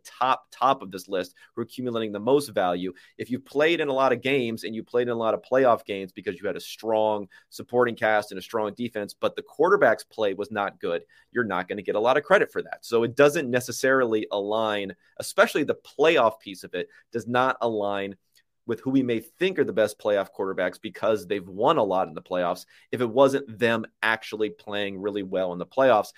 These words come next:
And we'll see in this subset that I'm gonna go through today of twentieth through eleventh in the best statistical quarterbacks of all time, it does have the number one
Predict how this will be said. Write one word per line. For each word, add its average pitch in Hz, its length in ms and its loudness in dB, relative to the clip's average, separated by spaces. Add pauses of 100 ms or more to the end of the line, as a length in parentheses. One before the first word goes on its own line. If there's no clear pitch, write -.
(280)
And 113 120 -4
we'll 107 100 0
see 135 380 -2
in 107 160 -6
this 117 340 0 (340)
subset 175 640 0 (640)
that 117 100 0
I'm 117 80 0
gonna 113 100 -2
go 117 160 2
through 113 200 -6
today 110 440 4 (580)
of 104 380 0 (220)
twentieth 127 640 0
through 113 240 -4
eleventh 104 480 0
in 107 120 -10
the 104 60 -4
best 107 220 0
statistical 110 420 -6
quarterbacks 104 380 -2
of 104 80 -6
all 104 120 2
time, 127 460 2 (920)
it 123 140 -4
does 143 240 4
have 120 320 2
the 135 260 0
number 139 420 2
one 120 560 0